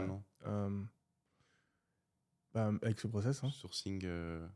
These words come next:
Speaker 1: t'as envoyé un
Speaker 2: Ouais,
Speaker 1: max de
Speaker 2: euh, ça, ça
Speaker 1: candidatures.
Speaker 2: doit être un, un... Après,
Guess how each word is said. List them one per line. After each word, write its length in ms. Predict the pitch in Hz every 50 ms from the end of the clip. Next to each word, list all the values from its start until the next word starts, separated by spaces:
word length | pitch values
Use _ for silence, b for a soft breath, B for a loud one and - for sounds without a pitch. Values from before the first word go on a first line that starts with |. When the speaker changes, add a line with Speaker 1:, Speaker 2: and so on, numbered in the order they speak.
| _ _
Speaker 1:
t'as 80 | - 90
envoyé 260 | 90 87 90 90 90 123
un 40 | 120
Speaker 2:
Ouais, 60 | -
Speaker 1:
max 120 | 95 - 113 120
de 40 |
Speaker 2:
euh, 40 | 101
ça, 60 | -
ça 60 | - - 131
Speaker 1:
candidatures. 240 | 120 - - 135 131
Speaker 2:
doit 80 | 143
être 160 | 147 139 -
un, 160 | 127 117 110 - - 104 107 107 107 104 101 98 95
un... 80 | 98 - -
Après, 260 | - 120 - 151